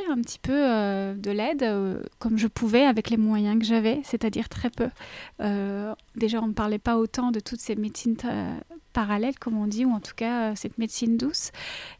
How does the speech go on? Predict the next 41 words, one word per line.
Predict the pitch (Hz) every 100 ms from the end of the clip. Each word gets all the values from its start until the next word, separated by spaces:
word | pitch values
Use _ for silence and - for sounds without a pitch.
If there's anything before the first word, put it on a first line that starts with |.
| -
Et, | 233 214 208
euh, | 202 202 202
de | 202
tout | 220 - 269
cet | 269 247
aspect | 240 - - 277
aujourd'hui | - 226 226 220 233
de | 247
remettre | 214 220 226
la | 220
spiritualité, | 214 - 240 233 226 220 240
comme | 233 214
je | 220
le |
fais | 214 240
aujourd'hui | 226 220 220
dans | 214
mon | 214
quotidien, | 226 220 214 254 254
m'aide | 233 220
beaucoup | 208 233 - 247
justement | 226 220 - 226 233 226
à | 226
voir | 220 220
le | 226
corps | - 233 233 - -
comme | 226 220 233 - - - - -
un | 233
temple | - 247 277 240 214 - - - -
et | 226
donc | 254 254
à |
en | 214
prendre | - 233 233
soin | - 240
très, | - - 269
vraiment | 262 - 240 240 247 240 240
tout | 254 254
à | 247 240
fait | - 254
différemment | 254 233 262 240 240 240